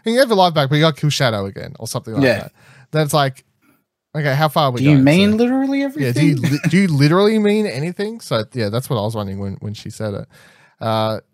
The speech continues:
Speaker 1: so when they get the car fixed, though, they head back off and they end up coming to a, the end of this road, trying to find
Speaker 2: Yeah.
Speaker 1: a way. There's, like, a field of flowers and stuff there.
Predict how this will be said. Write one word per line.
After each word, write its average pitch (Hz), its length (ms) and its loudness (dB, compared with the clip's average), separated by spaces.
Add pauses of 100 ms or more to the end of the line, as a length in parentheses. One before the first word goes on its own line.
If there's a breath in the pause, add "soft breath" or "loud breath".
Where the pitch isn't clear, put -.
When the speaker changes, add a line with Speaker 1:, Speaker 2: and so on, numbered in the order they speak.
(160)
Speaker 1:
so 175 180 2
when 170 180 0
they 202 100 2
get 190 80 0
the 165 80 -6
car 147 200 0
fixed, 139 260 -6
though, 139 160 2
they 131 120 0
head 131 160 0
back 127 160 -2
off 117 400 0
and 113 120 -4
they 104 240 -4 (100)
end 110 160 -8
up - 220 -8
coming 107 300 -8
to 104 160 -4
a, 101 220 -4 (580 soft breath)
the - 100 -10
end 113 200 -8
of 110 140 -4
this 113 220 -8
road, 107 320 -2
trying 107 180 -6
to 104 240 -10
find 107 260 -4
Speaker 2:
Yeah. 104 40 -8
Speaker 1:
a 101 40 -6
way. 101 280 -4
There's, 101 180 -10
like, 107 140 -8
a 104 100 -10 (340)
field 120 520 -6
of 104 100 -6
flowers 107 800 -4
and 101 140 -12
stuff - 340 -8
there. 104 300 -6